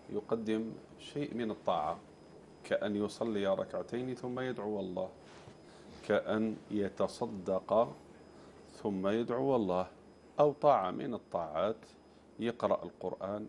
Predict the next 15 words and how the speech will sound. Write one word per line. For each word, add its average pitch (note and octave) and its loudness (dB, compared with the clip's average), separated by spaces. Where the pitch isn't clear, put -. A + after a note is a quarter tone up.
"يا G#2 2
ربي A#2 -4
إن B2 -6
تقبلت C#3 -2
مني B2+ -4
هذه A2+ -2
القراءة - -4
أسألك A#2 -4
أن G#2+ -2
تبعد A2 -4
عني B2 -2
الوسواس" A2 -4
مثلًا. G2 -8
فالله F2+ 2
تعالى، F#2+ 4